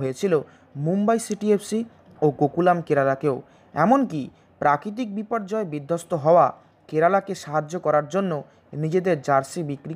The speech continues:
করে আর্থিক সহায়তার হাত অতীতে বাড়িয়ে দিয়েছিল এই এস রোমা। মোহনবাগানকে Twitter Team of the Day হিসাবে বেছে নিয়ে নিজেদের টুইটার পেজে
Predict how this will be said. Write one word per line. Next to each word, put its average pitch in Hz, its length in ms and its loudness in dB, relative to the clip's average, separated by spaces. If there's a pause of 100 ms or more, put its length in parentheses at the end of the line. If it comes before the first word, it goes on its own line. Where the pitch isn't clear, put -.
করে 147 140 2 (440)
আর্থিক 190 280 -4 (100)
সহায়তার 151 520 2
হাত 160 200 4 (420)
অতীতে 202 300 -4 (100)
বাড়িয়ে 156 300 0
দিয়েছিল 196 320 -4 (520)
এই 143 80 -4 (260)
এস 156 140 4 (100)
রোমা। 143 240 2 (880)
মোহনবাগানকে 240 640 2 (140)
Twitter 226 320 2 (140)
Team 220 160 0 (100)
of 214 60 0 (100)
the 202 80 8 (120)
Day 165 200 0
হিসাবে 156 260 0 (100)
বেছে 139 320 -4
নিয়ে 190 160 0 (400)
নিজেদের 208 360 4 (100)
টুইটার 180 420 2
পেজে 165 240 -2